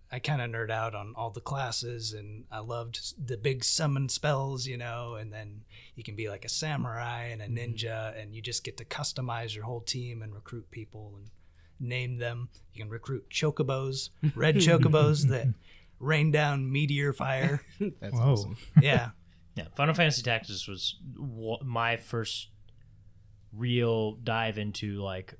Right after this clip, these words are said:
Speaker 4: turn-based strategy R P Gs, where I wasn't really big into 'em to that point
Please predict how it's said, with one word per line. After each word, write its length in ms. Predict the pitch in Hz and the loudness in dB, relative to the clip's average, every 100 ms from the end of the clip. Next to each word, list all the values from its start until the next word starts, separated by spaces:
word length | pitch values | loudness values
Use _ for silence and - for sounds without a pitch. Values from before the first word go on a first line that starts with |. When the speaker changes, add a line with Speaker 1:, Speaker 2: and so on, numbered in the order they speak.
| - | -14
Speaker 4:
turn-based 1000 | - 123 113 107 104 101 98 - - - - - | -6 -2 -2 -2 -2 -2 -4 -4 -6 -12 -16 -20
strategy 640 | - - 120 104 98 104 92 | -12 -4 -2 -2 -2 -4 -4
R 120 | 95 | -6
P 180 | - 85 | -8 -8
Gs, 560 | 92 87 85 - - - - - - - | -6 -8 -6 -6 -8 -10 -20 -20 -20 -8
where 340 | 98 95 90 | -4 -4 -4
I 200 | 87 104 | -6 -6
wasn't 400 | 90 95 95 95 | -6 -4 -6 -6
really 240 | 98 95 87 | -8 -8 -8
big 220 | 92 95 | -8 -8
into 300 | 95 98 104 | -8 -8 -8
'em 160 | 95 95 | -8 -8
to 80 | |
that 240 | 98 85 - | -8 -8 -10
point 360 | 101 98 110 | -8 -8 -8